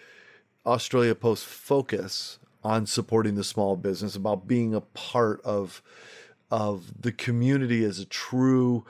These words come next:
an organizer, a, a, a massive and critical link in the chain. And really, you're, you're kind of everywhere. You're, you're pervasive and, and you are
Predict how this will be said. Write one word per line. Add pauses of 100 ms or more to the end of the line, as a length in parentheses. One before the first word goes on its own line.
(140)
an
organizer,
a, (240)
a, (100)
a
massive (280)
and (140)
critical
link
in
the
chain. (400)
And
really,
you're, (320)
you're
kind
of
everywhere. (380)
You're,
you're
pervasive
and,
and
you
are